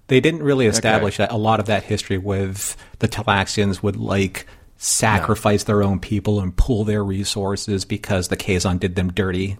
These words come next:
Speaker 1: like, this entire time. Now, maybe if it was the Trabe,
Speaker 2: Yeah.
Speaker 1: I would have believed that.
Speaker 2: Yeah.
Speaker 1: Right?
Speaker 2: There, oh, boy, that would have been interesting
Speaker 1: Exactly.
Speaker 2: to bring back the Trabe
Speaker 1: So
Speaker 2: with their, uh, kind of difficult history.
Speaker 1: Right.
Speaker 2: Yeah.
Speaker 1: And that would have
Speaker 2: Mm-hmm.
Speaker 1: led to maybe some further interesting storylines.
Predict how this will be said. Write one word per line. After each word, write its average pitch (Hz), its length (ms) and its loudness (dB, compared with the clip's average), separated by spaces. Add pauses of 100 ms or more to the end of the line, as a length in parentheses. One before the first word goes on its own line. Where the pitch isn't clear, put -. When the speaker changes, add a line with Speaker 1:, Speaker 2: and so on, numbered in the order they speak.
Speaker 1:
like, 87 140 -2
this - 140 -2
entire 95 280 -2
time. 110 220 -2
Now, 113 100 2
maybe 139 280 4
if 131 80 2
it 131 40 2
was 98 100 0
the 95 100 -4
Trabe, 156 440 2
Speaker 2:
Yeah. - 80 0
Speaker 1:
I 120 40 0
would 113 140 0
have 87 120 -8
believed 131 440 0
that. - 280 -6 (640)
Speaker 2:
Yeah. 123 240 4
Speaker 1:
Right? 101 340 0
Speaker 2:
There, 127 420 4
oh, 127 500 2 (100)
boy, 107 200 2
that 101 160 2
would 139 100 4
have 110 60 4
been 101 100 0
interesting 95 520 -2
Speaker 1:
Exactly. 113 440 0
Speaker 2:
to 90 40 -8
bring 92 220 -4
back 92 220 -2
the 104 60 -6
Trabe 101 340 0
Speaker 1:
So 104 100 -2
Speaker 2:
with 90 180 -2
their, 92 380 0 (120)
uh, 85 220 -4
kind 92 220 -4
of 82 80 -4 (260)
difficult 92 760 -4 (180)
history. 107 420 -4
Speaker 1:
Right. 131 440 0 (160)
Speaker 2:
Yeah. 113 60 2
Speaker 1:
And 110 260 4
that 123 120 6
would 123 140 4
have 95 160 -4
Speaker 2:
Mm-hmm. 117 240 -4
Speaker 1:
led 113 480 4
to 107 180 -2
maybe 101 240 2
some 95 420 -2
further 101 420 -4
interesting 92 280 -6
storylines. 98 560 -4